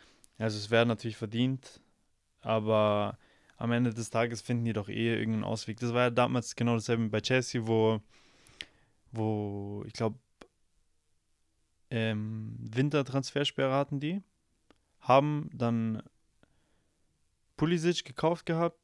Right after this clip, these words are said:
an Dortmund ausgeliehen und so richtig komisch, ja. Keine Ahnung. Oder nee, die haben ihn erst geliehen mit Kaufoption,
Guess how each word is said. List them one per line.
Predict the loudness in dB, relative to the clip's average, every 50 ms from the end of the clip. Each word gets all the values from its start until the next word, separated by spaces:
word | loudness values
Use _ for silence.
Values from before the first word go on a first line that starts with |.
| _ _ _ _ _ -18 -8 -4
an | 0 2 2 2 2 0 2 4
Dortmund | 4 4 4 4 2 0
ausgeliehen | 2 2 2 0 0 -4 -6 -2 0 2 2 2 0 -2 -4 _ _ _ _ _ _ _ _ _ _ _ _ _
und | -8 -6
so | -4 -2
richtig | -2 -2 -4 -4 -8 -6
komisch, | -2 0 0 2 2 0 0 -2 -4 -4
ja. | -4 -4 -4 -4 -6 -8 -12 _ _ _ _ _ _ _ _ _ _ _ _ _ _ _ _ -20 -10 -8
Keine | -6 -6 -4 -6
Ahnung. | -6 -8 -8 -10 -12 -14 _ _ _ _ _ _ _ _ _ _ _ -8 -4
Oder | 0 2 4
nee, | 4 4 4
die | 4 4
haben | 4 4 4
ihn | 4
erst | 4 4 2 2 2 0
geliehen | -2 0 0 2 0 0 -2 -6 -14 -20 -16 -12 -12
mit | -10 -2
Kaufoption, | 4 4 6 6 4 0 -4 -4 -4 -4 -4 -4 -4 -6